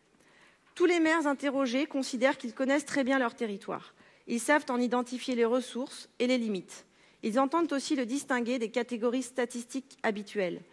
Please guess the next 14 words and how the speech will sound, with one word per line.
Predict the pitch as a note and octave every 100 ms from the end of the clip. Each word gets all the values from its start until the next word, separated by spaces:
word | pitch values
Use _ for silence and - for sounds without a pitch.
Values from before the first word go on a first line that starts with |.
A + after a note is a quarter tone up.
| - _ -
Rural, | A#3 A#3 G#3+ A3 A3+
maritime, | A3+ B3+ - A3 A3 A3 - _ -
ont | G#3
par | A#3
exemple | A#3+ A3+ C4 B3
été | A3 A#3+
spontanément | - C4+ B3+ A#3+ A#3+ C4
ajoutés | - A3+ A3+ A3 B3 B3
à | A3
nos | G#3
items. | G3 G3 E3+ - - - _ _ _ - - - _
Conscients | D4 D4+ F4 E4+
des | C4+
difficultés, | B3+ C#4 B3 B3+ A3 A#3+